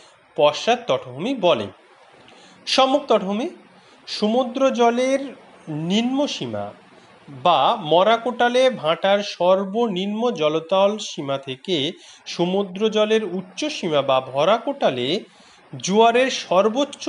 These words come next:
জলতল সীমা মধ্যবর্তী যে তটভূমির অংশ, তাকে সম্মুখ তটভূমি বলে। পুরদেশীয় তটভূমি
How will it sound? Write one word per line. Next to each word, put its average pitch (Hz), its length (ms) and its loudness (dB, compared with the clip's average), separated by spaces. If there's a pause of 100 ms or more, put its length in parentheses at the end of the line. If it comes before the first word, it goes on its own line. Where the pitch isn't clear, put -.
(140)
জলতল 170 540 0
সীমা 247 580 -2 (340)
মধ্যবর্তী 202 960 -2 (680)
যে 131 280 -4 (100)
তটভূমির 196 540 -4
অংশ, 185 340 0 (140)
তাকে 127 340 -4
সম্মুখ 135 460 -8 (120)
তটভূমি 135 480 -8 (380)
বলে। 170 260 2 (2000)
পুরদেশীয় 285 540 2
তটভূমি 123 600 -2